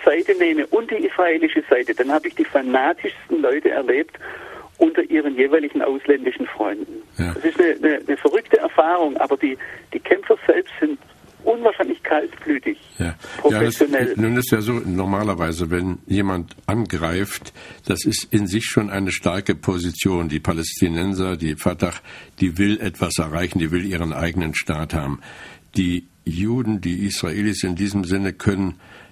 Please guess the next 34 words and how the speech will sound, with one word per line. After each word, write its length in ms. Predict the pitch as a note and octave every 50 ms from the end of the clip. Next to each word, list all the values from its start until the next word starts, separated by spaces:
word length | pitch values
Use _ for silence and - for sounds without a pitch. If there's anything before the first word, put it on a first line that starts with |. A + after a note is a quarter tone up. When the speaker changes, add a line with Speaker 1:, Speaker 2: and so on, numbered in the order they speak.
| _ _ _ -
Speaker 2:
äh, 160 | F#2 F2 - -
im 100 | - F2+
Grunde 300 | E2+ E2+ F2+ F#2+ G#2+ G#2
genommen 240 | G2+ G2 F#2 F#2 F#2
nur 360 | F#2+ G2+ G2 G2 F#2+ F2 E2 -
verteidigen. 920 | _ - - - G#2 - - G#2 G#2 G2 G#2 G2+ E2 E2 D#2+ D2+ C#2+ C#2+
Also 220 | D2+ D#2 D2+ D2 D#2
sie, 300 | D#2 D2 F#2 F2+ E2+ - - - - - - - -
das 120 | - E2
Ziel 500 | - - - - - - A2 G#2+ G#2+ A2
ist, 340 | - G2 F#2+ - - - -
äh, 220 | - F2 F2 E2+ D#2 D2+ D2 C#2+ - -
Status 540 | - - - F#2+ F#2 F2+ - F2+ - - -
quo 260 | - - G#2+ A2 G#2+
erhalten. 640 | G2+ F2+ E2+ E2 F#2+ F#2 G2 F#2+ - - E2 D2 C2 - - - - - - - - - - - - - G2+ - _ _ - - - -
Ist 160 | G#2 - -
dann 380 | G2+ G2 G2 - F2 E2+ D#2+ - _ -
das 160 | - E2+ - -
Motiv 500 | G2 F#2 E2 - - A#2+ A2+ - - -
eigentlich 320 | F#2+ G2 F2+ G2+ F#2+ -
etwas 480 | - G2+ F2 - F#2+ E2+ E2+ - - - _ _ -
noch 280 | F#2+ G2 F#2 - - - - _
haben 440 | - - - G2 G2 B2 B2 A#2 G2
zu 260 | - - - G2+ E2
wollen, 400 | F#2 G2 G#2 A2 A#2 A2+ A2 A#2 -
nicht 220 | F2 G#2 G#2 -
viel 220 | - - A2 G2
stärker 560 | - - - - F#2+ F#2+ G#2+ G#2 - G#2 F#2+ F#2
wie 100 | F#2+ F2+
dieses, 420 | F2 G2 G2+ G2+ G2 G2 F2+ -
ich 140 | F#2+ F2 -
möchte 320 | F2 F#2+ F#2 - - F2+
gerne 280 | E2 G2 F2+ F2+ F2 D#2+
erhalten? 500 | C#2+ C2 D#2 E2 G#2 A2+ - G#2 G2+